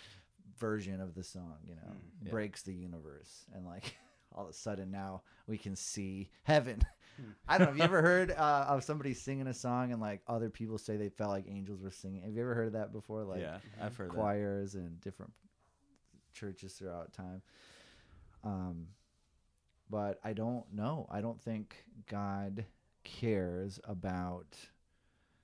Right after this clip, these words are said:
Speaker 1: you know, the, all of the merit that we can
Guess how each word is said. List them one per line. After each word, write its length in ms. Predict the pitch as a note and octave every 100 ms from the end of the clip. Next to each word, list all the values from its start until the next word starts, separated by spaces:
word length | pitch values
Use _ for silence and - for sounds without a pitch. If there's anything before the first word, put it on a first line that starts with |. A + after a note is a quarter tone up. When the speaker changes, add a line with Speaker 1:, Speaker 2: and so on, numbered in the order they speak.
| _ _ _ _ _ _ _ _ -
Speaker 1:
you 80 |
know, 180 | G2 F#2
the, 160 | F2 F#2+ F#2+
all 200 | - G2+
of 80 | G2
the 60 | F#2
merit 460 | F#2+ F#2+ F#2+ F#2+ -
that 160 | E2+ E2+
we 140 | G2
can 380 | F2 F#2 F2 E2+